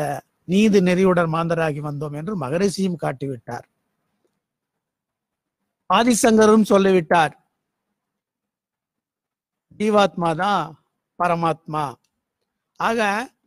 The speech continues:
எல்லாரும் சொல்லிட்டாங்க பரமாத்மா தான் ஜீவாத்மான்னா, அப்ப நாம யாரு? நாம தான் ஆத்மா, நாம தான் ஒவ்வொருவரும் இறைவனே என்பதை நம்ம உணர வேண்டும். ஆனால் அதற்கு தகுந்தாப்புல மனிதனிடையே இருக்கின்ற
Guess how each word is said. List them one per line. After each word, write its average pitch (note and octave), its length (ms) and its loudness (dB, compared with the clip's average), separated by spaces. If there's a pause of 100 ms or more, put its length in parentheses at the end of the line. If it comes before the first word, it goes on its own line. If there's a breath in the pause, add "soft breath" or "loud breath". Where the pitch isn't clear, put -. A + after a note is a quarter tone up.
(200)
எல்லாரும் G#3 640 0
சொல்லிட்டாங்க A3 500 -4
பரமாத்மா F#3+ 540 -4
தான் G3+ 180 -6
ஜீவாத்மான்னா, F3+ 640 -6 (100)
அப்ப E3+ 260 -6
நாம G3+ 360 0
யாரு? G3+ 340 0 (540)
நாம G#3 240 0
தான் G3+ 200 0
ஆத்மா, E3 320 -4 (560)
நாம F#3 220 0
தான் G3 200 -2
ஒவ்வொருவரும் F3 540 -4
இறைவனே D3 460 -8 (920)
என்பதை G3+ 320 0
நம்ம G#3 220 0
உணர F#3+ 260 0
வேண்டும். D3+ 340 -2 (240 loud breath)
ஆனால் A#3+ 280 0
அதற்கு G3+ 360 0
தகுந்தாப்புல G#3+ 560 0 (380 soft breath)
மனிதனிடையே A3+ 600 0
இருக்கின்ற G3+ 380 -4